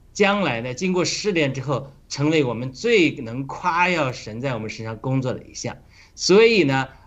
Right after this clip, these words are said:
呃，士美拿教会，他可能神对他一个呼召，就是见证，呃，耶稣基督的复活。那这个复活这个特点，就可能是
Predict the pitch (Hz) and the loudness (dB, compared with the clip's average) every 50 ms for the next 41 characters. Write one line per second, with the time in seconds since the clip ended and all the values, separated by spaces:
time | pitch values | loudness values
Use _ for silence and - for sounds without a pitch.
0 | - - - 120 117 113 113 117 117 - - - 196 196 160 135 120 110 110 107 | -20 -14 -12 -10 -8 -8 -10 -10 -10 -12 -10 -6 -4 -2 -2 -2 -4 -4 -6 -6
1 | 120 123 143 143 127 117 113 120 131 123 110 - - - - - - - - - | -4 -2 0 0 0 0 -2 -2 -2 -2 -2 -4 -8 -16 -20 -20 -20 -20 -14 -2
2 | - 175 175 185 190 196 208 185 - - - - - - 110 92 85 76 73 73 | 2 4 4 6 6 4 2 0 -4 -10 -12 -12 -12 -12 -12 -12 -12 -14 -18 -16
3 | 87 101 117 135 151 143 - - - - - - - - - - - - 123 120 | -14 -10 -10 -10 -10 -10 -14 -20 -20 -20 -20 -20 -20 -20 -18 -14 -10 -6 -4 -4
4 | 127 135 147 147 131 123 135 131 123 123 127 - - - 135 135 123 135 127 131 | 0 2 4 4 4 4 2 0 0 0 -4 -6 -6 -8 -6 -4 -2 0 0 0
5 | 127 127 - - - - - - - 139 131 127 135 - - - 190 185 170 151 | -2 -4 -8 -16 -20 -20 -14 -8 -4 -4 -4 -4 -4 -4 0 2 2 4 4 2
6 | 131 117 110 - 131 123 113 104 - - - - - - - - - _ - 110 | 2 0 -2 -6 -6 -6 -8 -8 -12 -16 -20 -20 -20 -20 -20 -20 -20 _ -14 -12
7 | 110 107 101 92 90 - - - - 117 113 123 135 147 151 143 147 147 147 131 | -10 -10 -10 -10 -10 -12 -12 -12 -10 -4 2 4 4 4 4 2 0 -2 0 0
8 | 135 151 151 151 151 139 147 139 139 - - - - - - 190 208 208 160 107 | 2 4 4 4 4 2 0 -8 -16 -20 -20 -20 -20 -20 -20 -10 -4 -4 -2 -2
9 | - - - - - - - - _ - - - _ - 156 175 180 180 - - | -4 -8 -14 -18 -18 -18 -18 -20 _ -20 -20 -18 _ -2 0 0 0 -2 -2 0
10 | 233 262 214 220 196 - - - - 196 220 220 185 147 - - - 95 90 95 | 0 2 4 4 4 2 0 -6 -6 -4 0 2 2 0 0 -4 -10 -12 -10 -10
11 | 107 104 - 123 120 135 135 - - - - 233 233 196 147 - 117 104 82 - | -10 -10 -6 -6 -6 -6 -6 -6 -6 -2 2 4 6 6 4 2 0 -4 -8 -10
12 | - - - - - - - - - 196 202 175 156 - - - - - 135 117 | -14 -20 -20 -20 -20 -20 -20 -10 -4 -2 0 0 0 -2 -8 -10 -6 -4 -2 -2
13 | 107 101 101 98 104 117 147 180 175 - - - - 175 170 139 113 92 - | -2 -2 -2 -2 0 2 2 2 2 0 -2 -2 0 2 4 4 4 2 -2